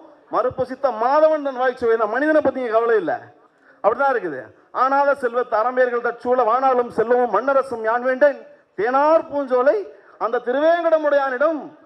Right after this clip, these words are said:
மீனாய் பிறக்கும் முதியோடைய" தான் குலசேகரர் பாடுறாரு. மனிதனை பற்றி இங்க கவலை இல்ல. ஒரு, ஒரு கட்டத்துக்கு மேல வைணவர்கள் எங்க வரைக்கும் போறாங்கன்னா "மகே-,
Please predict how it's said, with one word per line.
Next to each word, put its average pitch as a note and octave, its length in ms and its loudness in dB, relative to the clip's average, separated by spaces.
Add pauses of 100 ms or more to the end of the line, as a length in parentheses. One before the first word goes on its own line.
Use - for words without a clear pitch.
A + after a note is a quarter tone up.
(200)
மீனாய் D4 300 0
பிறக்கும் A#3+ 320 -2
முதியோடைய" A#3 400 0
தான் D4+ 160 -2
குலசேகரர் A#3+ 500 0
பாடுறாரு. F#3 380 -2 (320)
மனிதனை C#4 340 0
பற்றி B3 260 -6
இங்க A#3+ 140 -10
கவலை B3 240 0
இல்ல. D3+ 200 -8 (600)
ஒரு, B3 220 0
ஒரு B3+ 140 0
கட்டத்துக்கு D4 340 -4
மேல D4 140 2
வைணவர்கள் C#4+ 420 0
எங்க C#4 200 -2
வரைக்கும் D4+ 280 0
போறாங்கன்னா G#3 560 -2 (600)
"மகே-, A3 300 0